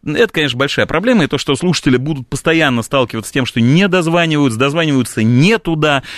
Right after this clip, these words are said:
и так далее, это, конечно, к-, э, создает колоссальные неудобства и самим собственникам, и тем, кто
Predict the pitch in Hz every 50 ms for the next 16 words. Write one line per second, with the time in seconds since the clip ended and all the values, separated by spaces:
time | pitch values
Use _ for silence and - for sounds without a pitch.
0 | - - - - 135 - 156 147 165 220 220 165 135 135 - - 127 127 127 -
1 | - 117 107 104 104 95 - - 127 123 120 120 120 120 117 113 113 117 117 117
2 | 117 - - 120 123 120 101 - 135 143 139 - 139 117 110 107 107 113 123 139
3 | 156 208 220 190 - - 131 120 - - 165 156 143 127 110 - - 110 110 113
4 | 110 110 - 220 214 196 165 151 - 135 - 143 - - 123 - - 139 131